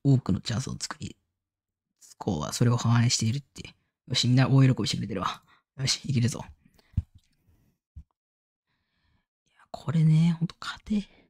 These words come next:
ってくれ。え、これ、さ-、早々決められるわ。大丈夫だよね。よし。え、え、え？な、何がファウルなん？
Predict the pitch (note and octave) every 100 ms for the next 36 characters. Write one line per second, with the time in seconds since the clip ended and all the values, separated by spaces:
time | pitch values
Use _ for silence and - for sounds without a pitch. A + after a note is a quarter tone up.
0 | _ _ _ _ _ _ _ _ _ _
1 | _ _ D3+ C3+ C3 - _ - - C#3
2 | - B2 - - - D#3 D3+ D#3+ E3 D#3+
3 | D3+ D3 D3 C3+ F2 - - _ _ _
4 | _ _ - B2 B2+ B2+ - G1+ G1+ -
5 | - _ _ _ _ _ _ _ _ _
6 | _ _ _ _ _ - - - - -
7 | _ _ F3 - G3+ A3+ - G3+ - _
8 | _ _ _ _ _ _ _ - D3+ D#3+
9 | F#3+ C4+ D4+ - D#4 C#4+ E3+ - -